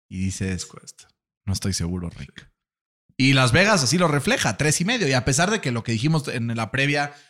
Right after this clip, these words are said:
Speaker 1: de la temporada, Atlanta tiene una defensa bastante sólida, se reforzó bastante bien.
Speaker 2: Ujú.
Speaker 1: Carolina tiene algunas piezas interesantes y ahora con Frank Reich podrá haber un poco más de crecimiento en ofensiva.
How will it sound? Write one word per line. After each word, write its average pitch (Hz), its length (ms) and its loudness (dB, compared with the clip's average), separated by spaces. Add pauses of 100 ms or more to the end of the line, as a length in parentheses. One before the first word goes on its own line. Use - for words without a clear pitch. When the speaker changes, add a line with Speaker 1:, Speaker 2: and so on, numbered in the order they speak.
(180)
Speaker 1:
de 123 80 -6
la 123 100 -4
temporada, 123 680 -8 (280)
Atlanta 151 420 0
tiene 147 160 2
una 135 120 2
defensa 117 400 -2
bastante 101 440 -2
sólida, 113 460 0
se 107 160 -4
reforzó 95 380 -4
bastante 110 400 -4
bien. 123 360 -2
Speaker 2:
Ujú. 131 220 -10
Speaker 1:
Carolina 131 400 2
tiene 135 140 -2
algunas 131 300 -2
piezas 120 220 -2
interesantes 117 640 -2
y 120 40 0
ahora 117 180 0
con 101 200 -8
Frank 107 240 -4
Reich 110 200 0
podrá 104 220 0
haber 104 160 4
un 104 80 2
poco 101 240 0
más 98 160 2
de 104 60 -2
crecimiento 101 480 -2
en 101 80 2
ofensiva. 120 540 2